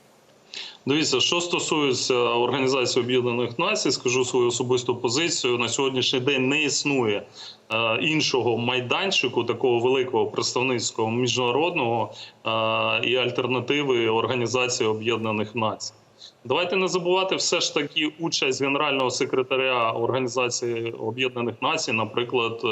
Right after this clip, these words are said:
в укладенні зернової угоди. Е, це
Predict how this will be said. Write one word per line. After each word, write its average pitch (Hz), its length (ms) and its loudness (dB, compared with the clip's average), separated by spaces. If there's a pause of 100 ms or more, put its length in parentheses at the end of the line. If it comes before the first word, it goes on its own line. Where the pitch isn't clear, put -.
(120)
в 110 220 0
укладенні 123 520 0
зернової 113 520 0
угоди. 113 420 -2 (960)
Е, 107 480 2
це 143 280 0